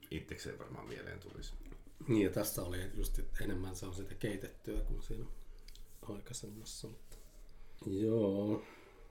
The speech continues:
Speaker 1: Tämähän on jopa niin kuin ärjyviini, mitä ei niin kuin ajattelisi, että Jurasta tulisi.
Speaker 2: No mä en ole kyllä Juran punaisia pahemmin sen jälkeen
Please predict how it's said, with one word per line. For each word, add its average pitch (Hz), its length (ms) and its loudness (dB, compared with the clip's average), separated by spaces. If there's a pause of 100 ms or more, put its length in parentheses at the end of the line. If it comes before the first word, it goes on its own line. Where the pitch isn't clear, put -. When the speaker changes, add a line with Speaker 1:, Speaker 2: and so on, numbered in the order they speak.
(280)
Speaker 1:
Tämähän 87 240 6
on 82 100 4
jopa 87 220 4
niin 82 160 4
kuin 82 260 2
ärjyviini, 60 800 2
mitä 69 220 -6
ei 67 160 -2
niin 65 160 -2
kuin 65 240 -4 (260)
ajattelisi, 64 460 -4
että - 160 -10
Jurasta 58 360 -6
tulisi. - 400 -12 (1500)
Speaker 2:
No 123 80 6
mä 110 100 10
en 98 60 6
ole - 80 0
kyllä - 240 -4 (200)
Juran 98 420 0 (300)
punaisia 101 520 -2 (300)
pahemmin 104 440 -4
sen 107 240 -2
jälkeen 104 400 -6